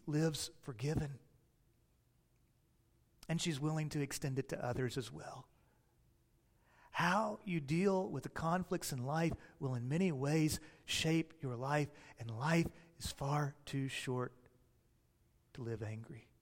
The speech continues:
Please, stop rehearsing the past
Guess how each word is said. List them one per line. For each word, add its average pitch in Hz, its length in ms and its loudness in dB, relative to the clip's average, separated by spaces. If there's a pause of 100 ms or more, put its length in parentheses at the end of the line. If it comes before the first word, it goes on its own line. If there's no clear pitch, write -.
(1120)
Please, 151 600 -6 (1000)
stop 165 400 0
rehearsing 151 640 -4
the 120 60 -6
past 139 640 -2